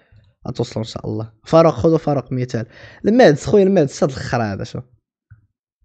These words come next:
الكارو، ريد بول، الكيك الوسخ.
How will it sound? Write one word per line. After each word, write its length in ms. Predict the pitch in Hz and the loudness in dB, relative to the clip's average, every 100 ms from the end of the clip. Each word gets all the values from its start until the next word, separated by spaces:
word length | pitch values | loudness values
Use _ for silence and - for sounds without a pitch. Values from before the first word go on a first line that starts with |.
| 180 | 4
الكارو، 1040 | 180 185 170 147 147 156 135 117 107 98 | 6 8 8 6 4 4 6 4 2 -2
ريد 260 | 151 160 135 | 2 4 4
بول، 640 | 139 147 123 110 104 - _ _ _ _ _ _ _ _ _ _ - | 4 4 4 2 -2 -10 _ _ _ _ _ _ _ _ _ _ -20
الكيك 300 | - - 165 | -16 -2 4
الوسخ. 760 | 165 - 139 78 76 71 - | 4 4 0 -2 -4 -8 -16